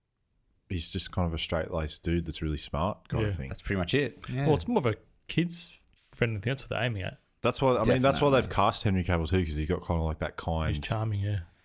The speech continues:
Speaker 1: charming nature about him. But
Speaker 3: So charming.
Speaker 2: Mm.
Speaker 3: Like, the dude, like, even in this where I'm like,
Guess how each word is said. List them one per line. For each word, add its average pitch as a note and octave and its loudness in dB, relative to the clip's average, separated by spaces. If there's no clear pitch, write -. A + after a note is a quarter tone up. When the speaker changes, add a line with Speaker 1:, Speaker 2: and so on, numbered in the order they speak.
Speaker 1:
charming E2+ 2
nature E2 -2
about D2+ 0
him. C#2+ -4
But C#2+ -2
Speaker 3:
So G#2 2
charming. D#2 -2
Speaker 2:
Mm. C#2+ 0
Speaker 3:
Like, F#2+ 4
the G#2 4
dude, A#2+ 4
like, G#2+ 2
even D3+ 2
in A2+ 2
this G#2 0
where G2 6
I'm F#2+ 4
like, F2+ 2